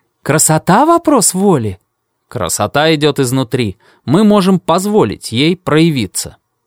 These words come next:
Вы постоянно говорите о воле. Вы презираете слабых. Нет слабых. Есть люди, которые не хотят по-настоящему того, чего хотят. А сами вы всегда хотели быть богатым?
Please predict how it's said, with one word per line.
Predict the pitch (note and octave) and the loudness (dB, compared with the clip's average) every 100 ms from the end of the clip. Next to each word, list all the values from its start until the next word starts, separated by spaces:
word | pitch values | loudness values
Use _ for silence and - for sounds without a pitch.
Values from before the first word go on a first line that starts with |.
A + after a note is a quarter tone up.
| _ _ _ | _ _ _
Вы | - A#2+ | -6 -4
постоянно | C#3+ - D#3 D#3 G#3+ G3+ | -4 -2 0 0 2 0
говорите | E3+ E3+ E3+ E3 D#3+ | 0 0 0 -2 -2
о | D#3 | -2
воле. | D3 C3 A2 G2 - - - | -4 -6 -8 -12 -20 -20 -2
Вы | C3 | 0
презираете | A#2+ C#3+ D#3+ F3 F3+ F#3 | 0 0 0 2 0 -2
слабых. | - G3+ G3 A2+ - _ _ _ _ _ _ | -2 0 0 -4 -10 _ _ _ _ _ _
Нет | - C3+ E3 E3 | -2 2 2 0
слабых. | - F3 C#3 F#2+ - _ _ - | 0 2 0 -4 -12 _ _ -8
Есть | A2 D3+ C#3+ D3+ | 0 0 0 2
люди, | F3 F3 | 2 2
которые | D#3 D3+ E3+ E3 D#3+ | 2 0 0 2 2
не | D#3+ | 2
хотят | D3+ C#3+ E3 E3+ | 0 0 -2 0
по-настоящему | F#3 F3 - C3+ C3+ D#3 - F3+ | -2 -2 0 0 2 0 0 -2
того, | E3 C3 A#2+ A2+ C#3 - | 0 -2 0 0 0 -4
чего | - A#2 A2 | -4 0 0
хотят. | B2+ C3 F#3 - _ _ _ _ _ _ _ _ | -2 0 -2 -2 _ _ _ _ _ _ _ _
А | C3+ C#3 | -6 -4
сами | - G#3 G#3 D#3 | -4 0 2 2
вы | C3 C3 | 0 -4
всегда | A2+ - D3 D3 G3+ | -4 -4 -4 -2 -2
хотели | B3+ C4+ - A3+ | 0 -4 0 0
быть | F3 E3 C#3 | 0 0 0
богатым? | C#3+ C3+ C3 - G#2 | -4 -2 -4 -6 -14